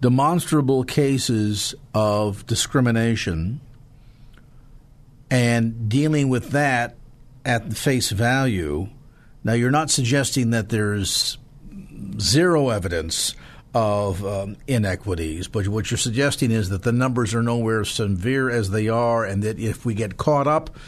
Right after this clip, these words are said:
in the minutia of the skewed data, that we're liable to overlook some real inequities that are taking place that, that otherwise should be addressed that aren't being?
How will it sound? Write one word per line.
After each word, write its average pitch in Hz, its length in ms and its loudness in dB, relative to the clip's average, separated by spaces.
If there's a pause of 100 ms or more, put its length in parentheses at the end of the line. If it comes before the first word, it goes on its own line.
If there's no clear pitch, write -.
(320)
in 123 280 2
the 113 100 2
minutia 120 640 2
of 104 240 -2
the 107 80 -2
skewed 127 520 0
data, 131 580 2
that 104 140 -4
we're 117 160 0
liable 120 360 0
to 120 100 -2
overlook 135 880 0 (500)
some 120 300 2
real 151 320 4
inequities 147 560 2
that 139 120 2
are 139 60 0
taking 135 400 0
place 135 360 0
that, 113 260 -2
that 120 260 -4
otherwise 127 440 0
should 147 220 0
be 127 140 0
addressed 127 320 0
that 110 100 0
aren't 127 200 0
being? 156 280 0